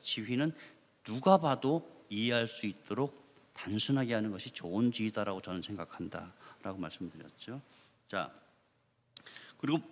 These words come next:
지휘를 할 때 이것도 좀 주의하시기 바랍니다. 이거 참 잘 안 되는데, 우리가 아주 흥분하고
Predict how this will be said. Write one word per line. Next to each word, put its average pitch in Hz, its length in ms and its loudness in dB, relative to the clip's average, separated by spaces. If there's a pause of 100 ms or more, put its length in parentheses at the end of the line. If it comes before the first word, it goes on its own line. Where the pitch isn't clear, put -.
(1000)
지휘를 226 440 8
할 175 260 2
때 180 280 4
이것도 196 340 4
좀 160 180 4
주의하시기 127 540 6
바랍니다. 92 320 -2
이거 139 120 -2
참 208 200 2
잘 170 180 0
안 104 160 -2
되는데, 98 340 -6
우리가 135 260 -2
아주 - 380 -4
흥분하고 170 560 2